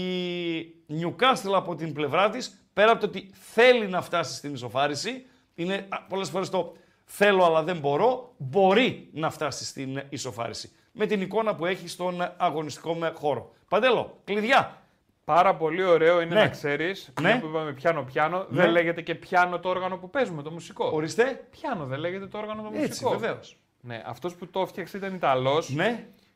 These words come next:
Speaker 2: και το ονόμασε στην αρχή, ε, μ, μ, μ, μ, μ, con piano, el forte και τα λοιπά και τα λοιπά.
Speaker 1: Ναι.
Speaker 2: Και μέσα στην πάροδο του χρόνου έμεινε
Speaker 1: Ναι.
Speaker 2: να λέγεται πιάνο.
Speaker 1: Ναι.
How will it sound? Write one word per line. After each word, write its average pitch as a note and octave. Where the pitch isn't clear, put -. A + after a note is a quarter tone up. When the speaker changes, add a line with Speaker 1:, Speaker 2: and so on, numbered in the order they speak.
Speaker 2:
και C#3
το C#3
ονόμασε F3+
στην E3
αρχή, E3+
ε, B2+
μ, C#3
μ, D3
μ, D3
μ, D#3+
μ, G#3+
con C3
piano, F3+
el B2+
forte F3
και C#3
τα C#3
λοιπά C3
και E3
τα C#3+
λοιπά. C#3+
Speaker 1:
Ναι. G#3
Speaker 2:
Και F3
μέσα A3+
στην G#3
πάροδο A3
του F#3
χρόνου A#3
έμεινε A#3+
Speaker 1:
Ναι. B3
Speaker 2:
να G#3+
λέγεται A#3+
πιάνο. G3+
Speaker 1:
Ναι. F#3+